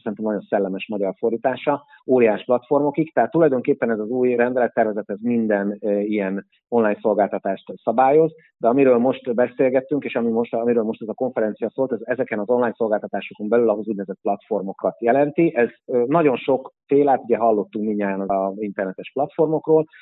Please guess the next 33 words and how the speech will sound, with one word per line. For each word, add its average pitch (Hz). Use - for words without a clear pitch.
ezek 127
között 127
vannak 107
kicsik, -
nagyok, 139
több -
tízezer 110
platform 104
működik 101
Európában, 107
és -
ezek 135
közül, 135
ugye, 117
ezek 113
olyan, 113
például 110
webáruházak, 110
olyan 110
platformok, 120
amelyek 104
ugye 107
a 98
keresletet 110
és 98
a 98
kínálatot 113
összehozzák 107
egymással, 107
vagy 104
más 113
olyan 113
közösségi, 110